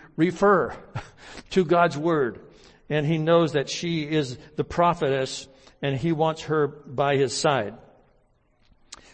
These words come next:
So she says, she says, "Very well, very well.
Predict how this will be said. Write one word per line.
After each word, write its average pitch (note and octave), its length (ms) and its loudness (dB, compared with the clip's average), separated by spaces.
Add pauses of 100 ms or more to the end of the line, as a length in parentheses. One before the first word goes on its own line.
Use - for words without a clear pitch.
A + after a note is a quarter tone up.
(180)
So F#3 420 4
she G3+ 200 -2
says, E3 380 0 (300)
she F#3+ 160 -4
says, D3 240 -2
"Very G3 240 0
well, G3 480 2 (360)
very E3 200 -4
well. E3 480 2